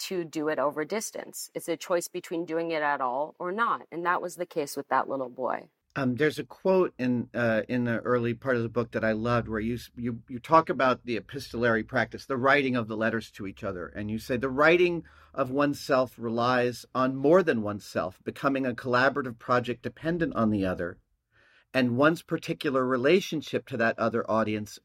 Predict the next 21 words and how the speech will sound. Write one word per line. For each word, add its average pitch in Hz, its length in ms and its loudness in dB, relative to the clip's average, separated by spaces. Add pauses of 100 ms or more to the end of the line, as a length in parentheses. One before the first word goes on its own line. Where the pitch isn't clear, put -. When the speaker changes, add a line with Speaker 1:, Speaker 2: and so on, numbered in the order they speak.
Speaker 2:
over 123 340 0
time." 123 580 0 (1200)
And 156 300 0 (260)
there's 151 440 2
this, 147 300 -10 (440)
this 139 400 -6
beautiful 160 580 -2 (100)
throughput 147 520 0 (280)
that 120 300 0 (640)
at 151 140 -2
its - 120 -8
very 165 440 4
base, 147 680 0 (400)
uh, 143 180 4
therapy 170 460 2
is 131 180 -4
just 147 300 -2
about 135 500 2
the 131 140 -8
self-examination 139 1300 0
in, 131 480 -2